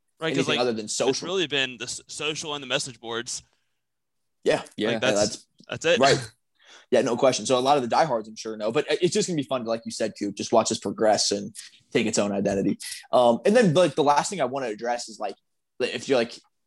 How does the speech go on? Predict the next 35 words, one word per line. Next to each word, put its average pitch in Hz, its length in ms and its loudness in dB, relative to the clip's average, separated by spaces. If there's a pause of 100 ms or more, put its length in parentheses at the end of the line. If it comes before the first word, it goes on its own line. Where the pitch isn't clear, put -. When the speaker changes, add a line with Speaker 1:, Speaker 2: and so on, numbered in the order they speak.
(100)
Speaker 2:
if 117 80 -4
you're 151 100 6
one 151 120 6
of 143 40 6
those 135 140 4
people 131 380 4
who 120 160 4
maybe 120 240 2
is, 117 80 0
like, 110 100 -2
of 113 80 -4
the 107 80 -2
older 120 220 0
generation 117 500 -2 (380)
that, 131 60 2
like, 131 140 0
hates 143 300 2
the 104 80 -6
team 113 300 -2
name, 101 280 -4
like, 113 240 2 (540)
I 147 80 4
get 143 260 4
where 160 140 6
the, 120 300 2
like, 123 160 -2
people 147 200 -2
are 117 80 -2
coming 135 220 -12
from, 143 280 -6
but, 131 140 -2
like, 120 280 -4
it's - 120 -8
just 165 260 -4
not 143 240 -10